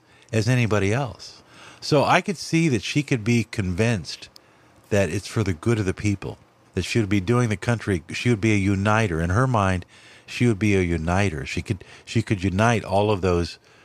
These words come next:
different separate groups that we have now in the United States, the, the gay and lesbian community, the oppressed trans community,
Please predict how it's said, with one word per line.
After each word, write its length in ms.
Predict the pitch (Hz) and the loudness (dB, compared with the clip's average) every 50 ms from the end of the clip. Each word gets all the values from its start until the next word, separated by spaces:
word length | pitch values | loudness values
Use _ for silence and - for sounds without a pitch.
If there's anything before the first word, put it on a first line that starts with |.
| _ - - | _ -8 -4
different 380 | - 113 107 - - 110 95 82 | -2 -2 -2 0 0 -2 -2 -2
separate 560 | - - - 120 - - 101 95 73 76 85 | -4 -2 0 0 0 0 -2 -4 -4 -6 -6
groups 480 | - - 110 117 120 101 - - - - | -2 0 2 2 2 0 -2 -8 -10 -8
that 140 | - - 90 | -8 -6 -2
we 120 | 92 87 | -2 0
have 280 | 87 95 104 107 104 - | 2 2 2 0 0 0
now 220 | 104 95 90 90 | 0 0 2 2
in 60 | 87 | 0
the 60 | 85 87 | 0 0
United 320 | 87 90 90 87 85 - | 0 0 0 0 0 -2
States, 480 | - - - 113 104 90 80 - - - - - - - - - - _ | -4 -2 0 0 0 0 -2 -4 -10 -20 -20 -20 -20 -20 -20 -20 -18 _
the, 160 | - - - - | -8 -8 -8 -6
the 140 | - 92 | -4 -4
gay 340 | 78 73 98 104 104 104 101 | -2 0 2 2 4 4 2
and 100 | 98 92 | 2 2
lesbian 580 | 98 101 107 104 90 - 107 104 101 98 95 92 | 2 2 0 0 0 -2 -2 -2 -2 -2 -4 -6
community, 680 | - 104 101 101 101 101 98 95 95 95 90 92 98 - - - - - - - | -4 -4 -2 0 0 0 0 -2 -2 -2 -4 -4 -8 -10 -16 -20 -20 -20 -10 -4
the 120 | - 95 92 | -2 0 0
oppressed 480 | 90 - - - 120 - 107 - - | 0 0 0 2 2 2 2 0 -4
trans 480 | - - - 117 110 107 107 101 95 - | -6 -2 0 0 2 2 0 -2 -4 -4
community, 720 | - 110 104 101 101 101 92 92 90 92 90 85 101 98 | -4 -4 -2 0 0 0 0 0 0 -2 -2 -4 -6 -10